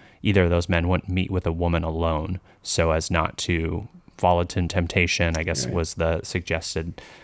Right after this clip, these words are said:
Speaker 1: uh, reason for that. W-, if, if we set up enough kind of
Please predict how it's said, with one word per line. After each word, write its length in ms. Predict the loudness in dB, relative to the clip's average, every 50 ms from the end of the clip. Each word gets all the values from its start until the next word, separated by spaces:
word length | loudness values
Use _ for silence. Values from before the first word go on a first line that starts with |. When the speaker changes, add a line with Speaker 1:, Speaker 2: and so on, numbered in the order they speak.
| -20 -10 -4
Speaker 1:
uh, 220 | -2 0 0 0 2
reason 340 | 2 2 2 2 2 0 -2
for 180 | -2 -2 0
that. 380 | 2 2 2 2 0 -2 -4 -10 -18 -20 -20 -20 -20 -20 -20 -16 -8
W-, 160 | -4 -4 -2 0
if, 200 | 0 0 0 0
if 160 | -4 -4 0 2
we 120 | 2 2
set 200 | 4 4 4 4
up 100 | 4 4
enough 300 | 2 4 4 4 2 2
kind 180 | 0 0 4 4
of 340 | 4 4 2 -2 -10 -20